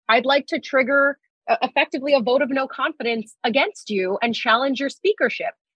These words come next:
Now, whether or not that just becomes, like, a melee on the floor, we can see what that looks like, but it makes it very, very hard to govern when someone can second guess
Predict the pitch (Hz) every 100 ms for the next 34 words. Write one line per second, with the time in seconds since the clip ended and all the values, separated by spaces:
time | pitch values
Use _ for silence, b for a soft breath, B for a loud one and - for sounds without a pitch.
0 | - 262 240 - 254 294 294 277 262 262
1 | 233 220 226 240 226 208 - 196 190 202
2 | 262 294 277 226 214 - 202 247 330 269
3 | 349 277 - 302 269 202 - 220 - -
4 | 202 - 220 214 b b - 247 494 -
5 | 214 165 254 294 226 240 208 165 240 226
6 | 202 170 214 185 180 180 208 208 - 233
7 | 226 214 202 226 196 - - 226 240 208
8 | 208